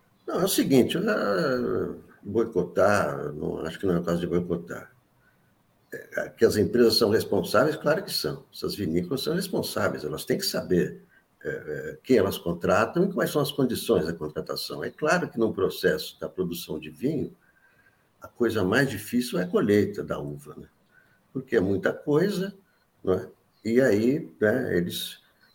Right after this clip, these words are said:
é, eles ficam com a parte industrial, né, e deixam, né, a, a colheita, né, para, é, essas, é, empresas aí que, né, agora,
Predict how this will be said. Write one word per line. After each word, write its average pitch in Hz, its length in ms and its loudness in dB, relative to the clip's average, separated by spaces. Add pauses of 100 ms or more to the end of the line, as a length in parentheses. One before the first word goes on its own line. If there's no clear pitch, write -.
(120)
é, 80 200 -6
eles 90 180 -2
ficam 107 280 -2
com 92 80 -2
a 90 140 2
parte 87 300 2
industrial, 104 880 2
né, 107 260 -4
e 123 160 -2
deixam, 127 640 0 (480)
né, 98 120 2
a, 92 360 0
a 104 40 0
colheita, 120 880 8 (260)
né, 95 300 0 (460)
para, 127 680 2 (320)
é, 85 360 0
essas, 98 400 -2
é, 76 500 -4
empresas 82 580 -2
aí 80 340 -4
que, 80 280 -10 (320)
né, 175 180 -4 (640)
agora, 110 460 0